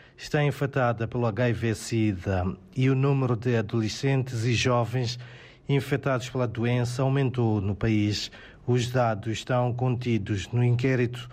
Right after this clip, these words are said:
sobre o impacto do H I V sida no país, insida dois mil e vinte e um, que revela que a seroprevalência baixou de treze vírgula três por cento para doze vírgula cinco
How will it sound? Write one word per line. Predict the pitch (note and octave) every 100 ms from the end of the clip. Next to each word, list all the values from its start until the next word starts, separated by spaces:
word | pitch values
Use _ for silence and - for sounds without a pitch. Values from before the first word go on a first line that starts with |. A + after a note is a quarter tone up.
| - - -
sobre | - - C#3+ A#2
o | B2+
impacto | B2 A#2+ A#2+ A#2 B2
do | G#2
H | A2+ A2 A#2
I |
V | G2+ A#2
sida | A2 - A2+ G2+ G#2+
no | G#2
país, | A2 G#2+ A2+ D3 - - B2
insida | A#2 G2+ - A#2+ A2 A2+
dois | G2 A#2+ A#2
mil | C3 C3+
e |
vinte | A2+ C3+ A#2+ B2
e | B2+
um, | A#2+ A#2+ - - - -
que | -
revela | D#3 D#3+ A#2 C3+ B2+ A2+
que | - B2+
a | A#2
seroprevalência | - D3 C3+ C3 B2+ A2+ B2+ C3 A#2+ A#2+ - A2
baixou | A#2 A2+ - B2
de | A#2+ A#2+
treze | A2+ - C#3 D3 B2 C3+
vírgula | B2 B2+ A2+ A#2+
três | A#2+ C3 A#2+ A#2+
por | - B2+
cento | - - B2 A#2+ A#2+ - - - - -
para | - B2 A#2
doze | A2 B2 B2 A2 -
vírgula | A#2+ A2 A#2+
cinco | - G#2+ G2 F2+ - F#2 F2+